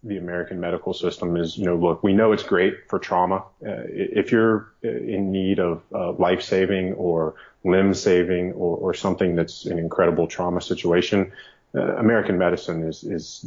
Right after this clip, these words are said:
best of the best. Uh, but anything beyond that, um, you know, it's completely different from any other medical system in the world. Uh, it's,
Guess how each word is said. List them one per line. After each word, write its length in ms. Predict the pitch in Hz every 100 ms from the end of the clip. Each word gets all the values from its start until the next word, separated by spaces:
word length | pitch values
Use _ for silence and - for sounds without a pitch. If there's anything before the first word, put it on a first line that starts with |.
| 90
best 240 | - - -
of 80 | -
the 60 |
best. 420 | 82 82 - - _ _ _ -
Uh, 220 | 80 78
but 440 | 80 85 85 - _ _ _ _ _
anything 360 | 120 123 120 98
beyond 360 | 92 87 85 82
that, 340 | 92 101 - _ _ _ _ 98
um, 480 | 87 82 82 80 -
you 140 | 131 98
know, 280 | 82 90 151 _ _ _ _
it's 200 | 131 -
completely 420 | 139 120 135 120
different 420 | 92 110 107 98 -
from 180 | 95
any 200 | 98 101
other 460 | 95 92 92 87 - -
medical 400 | 98 95 - 95
system 400 | - 92 - 87
in 80 | 85
the 80 |
world. 400 | 87 101 92 82 - - - _ -
Uh, 260 | 95 82 82
it's, 220 | 104 -